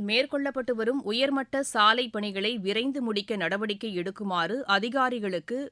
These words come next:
பொதுப்பணித்துறை அமைச்சர் திரு ஏ வ வேலு அறிவுறுத்தியுள்ளார்.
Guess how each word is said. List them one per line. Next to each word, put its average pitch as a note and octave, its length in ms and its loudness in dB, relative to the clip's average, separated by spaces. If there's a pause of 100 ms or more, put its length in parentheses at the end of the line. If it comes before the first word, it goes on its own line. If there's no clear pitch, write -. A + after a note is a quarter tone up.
(120)
பொதுப்பணித்துறை B3+ 640 0
அமைச்சர் G3 540 -4
திரு F#3 120 -4 (120)
ஏ G3 100 2
வ G#3 180 -2
வேலு F3 380 -2
அறிவுறுத்தியுள்ளார். D#3 720 -6